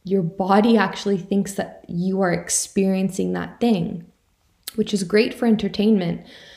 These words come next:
But also you have to be aware that the things you watch actually are reprogramming you to operate in the world in a certain way.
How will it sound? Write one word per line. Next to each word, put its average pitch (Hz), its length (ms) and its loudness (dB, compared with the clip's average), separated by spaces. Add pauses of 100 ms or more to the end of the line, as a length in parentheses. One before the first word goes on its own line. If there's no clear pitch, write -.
(300)
But 214 120 6
also 208 500 4
you 202 140 4
have 196 220 -4
to 214 100 0
be 190 160 0
aware 196 480 2
that 185 460 -2
the - 40 -4
things 208 420 4
you 190 140 -2
watch 196 640 -2
actually 196 720 -2
are 180 100 -2
reprogramming 185 960 -2
you - 280 -6
to 185 340 -4 (260)
operate 190 480 -2
in 180 60 -4
the 175 80 -4
world 180 320 -2
in 180 80 -4
a 170 60 -4
certain - 400 -8
way. - 320 -8